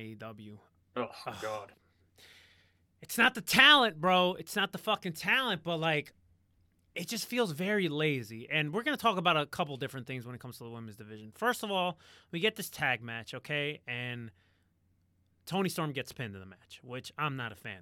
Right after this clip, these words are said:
Speaker 1: of, okay? She's your wo-,
Speaker 2: Terrible.
Speaker 1: interim women's champion. Why is she getting pinned? Now we're gonna get a fatal four-way again, different people, but we're gonna get, what, like, two quarters? Two, yeah, two quarters of, of that four-way from All Out now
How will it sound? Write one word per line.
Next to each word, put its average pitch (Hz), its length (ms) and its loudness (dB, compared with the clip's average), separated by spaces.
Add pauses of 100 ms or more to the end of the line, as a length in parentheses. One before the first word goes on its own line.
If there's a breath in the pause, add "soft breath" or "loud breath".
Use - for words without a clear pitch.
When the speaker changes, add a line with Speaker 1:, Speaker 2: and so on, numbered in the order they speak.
Speaker 1:
of, - 300 -14
okay? 160 360 -4
She's 127 220 -10
your 123 100 -8
wo-, 139 140 -4
Speaker 2:
Terrible. 123 160 -4
Speaker 1:
interim 180 240 -2
women's 165 240 0
champion. 151 500 -4 (680 soft breath)
Why 139 220 2
is 135 60 -2
she 127 100 -8
getting 117 220 -6
pinned? 92 240 -18 (460)
Now 208 240 8
we're 233 100 4
gonna 202 160 2
get 180 160 4
a 165 40 2
fatal 185 280 2
four-way 156 580 0
again, 214 460 10 (640)
different 190 260 2
people, 151 380 0 (160)
but 151 100 0
we're 165 140 0
gonna 180 180 4
get, 170 260 6 (380 soft breath)
what, 147 240 4
like, 131 180 -2 (840)
two 247 240 0
quarters? 226 640 2 (220)
Two, 240 260 2
yeah, 175 140 6
two 240 180 -4
quarters 226 420 2
of, 220 160 0
of 202 180 2
that 214 200 0
four-way 220 300 2
from 208 180 -2
All 214 200 2
Out 214 280 4
now 170 460 4